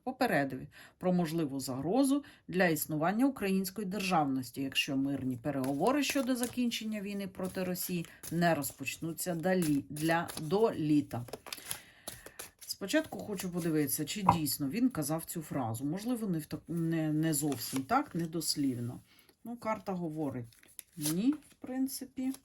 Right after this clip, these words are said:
Але було щось. Щось було. От що ця карта хоче вийти? Щось було.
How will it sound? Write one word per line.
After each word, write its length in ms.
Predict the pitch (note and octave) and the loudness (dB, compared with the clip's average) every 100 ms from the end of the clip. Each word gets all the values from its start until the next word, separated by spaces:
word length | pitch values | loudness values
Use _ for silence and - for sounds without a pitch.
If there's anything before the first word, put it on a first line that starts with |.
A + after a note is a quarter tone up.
| _ - - _ | _ -20 -20 _
Але 420 | - F3 G#3+ D4 B3 | 0 2 4 4 2
було 480 | E3 E3+ G3 D#3 C3 | 0 0 2 2 0
щось. 580 | - - A#2+ A#2 - - | -4 -6 -6 -6 -10 -14
Щось 460 | - - B3+ C4 | -8 -2 2 2
було. 520 | E3 D3+ E3 C3+ B2+ B2+ - _ _ _ | 0 0 0 0 -2 -10 -18 _ _ _
От 80 | - - - - | -16 -14 -18 -16
що 280 | - - | -14 -12
ця 240 | A3+ - D3 - | -12 -8 -6 -6
карта 300 | D#3+ F3+ - | -8 -12 -12
хоче 420 | G3 G3+ G#3+ - | -14 -12 -12 -10
вийти? 420 | G#3+ G#3 G#3+ - A3 - _ - - _ _ - _ - | -10 -10 -12 -12 -14 -16 _ -20 -20 _ _ -20 _ -14
Щось 380 | - - G3+ G3+ | -8 -6 -2 -2
було. 420 | D#3 D#3 E3 B2 | -2 0 0 0